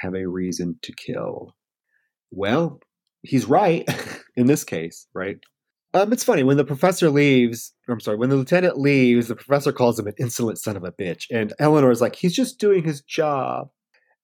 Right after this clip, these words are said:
And this is when he's like, "Don't defend him."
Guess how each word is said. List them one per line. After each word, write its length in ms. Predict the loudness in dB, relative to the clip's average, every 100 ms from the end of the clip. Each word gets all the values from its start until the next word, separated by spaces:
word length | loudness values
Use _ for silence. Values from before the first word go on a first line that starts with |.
| _
And 240 | -2 -2 2
this 180 | 2 2
is 120 | 4
when 100 | 4
he's 220 | 4 4
like, 220 | 0 -2 0
"Don't 280 | 0 2 -4
defend 500 | -6 -4 -4 -4 -6
him." 360 | -10 -10 -14